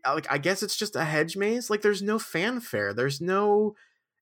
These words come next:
atmosphere. Like, there's no, like,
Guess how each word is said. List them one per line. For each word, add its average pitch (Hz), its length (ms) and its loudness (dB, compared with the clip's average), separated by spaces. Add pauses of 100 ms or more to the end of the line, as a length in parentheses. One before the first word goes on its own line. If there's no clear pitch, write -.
(100)
atmosphere. 226 1200 0
Like, 143 140 0
there's 143 220 0
no, 185 680 2
like, 120 440 -2